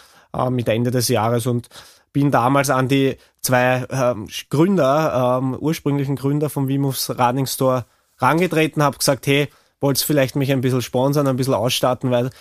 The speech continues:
ich hab mir schon gesagt, ich, ich bin jetzt eigentlich ein Profiläufer und ich will mir nicht selber Schuhe kaufen müssen, das wär auch irgendwie, ähm, zart. Äh, bin dann hinkommen, dann haben wir so geredet,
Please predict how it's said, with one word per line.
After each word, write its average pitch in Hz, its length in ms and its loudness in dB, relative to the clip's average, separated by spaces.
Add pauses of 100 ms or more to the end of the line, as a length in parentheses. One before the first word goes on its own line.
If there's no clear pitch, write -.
(180)
ich - 80 -6
hab 127 80 2
mir 127 100 2
schon 127 200 0
gesagt, 123 300 -2
ich, 82 180 -10
ich - 180 -10
bin 110 140 -2
jetzt 123 220 -4
eigentlich 120 320 -4
ein 117 80 -2
Profiläufer 113 540 -2
und 120 60 0
ich 110 120 -4
will 120 120 -2
mir 117 80 -2
nicht 117 160 -4
selber 113 260 -2
Schuhe 139 220 0
kaufen 107 340 -4
müssen, 113 240 -4
das 110 160 -6
wär 104 120 0
auch 117 180 0
irgendwie, 110 420 -2 (420)
ähm, 117 320 0
zart. 123 380 0 (380)
Äh, 131 160 2
bin 147 160 2
dann 143 120 4
hinkommen, 180 560 2
dann 147 160 0
haben 135 140 2
wir 143 80 2
so 139 140 0
geredet, 147 540 0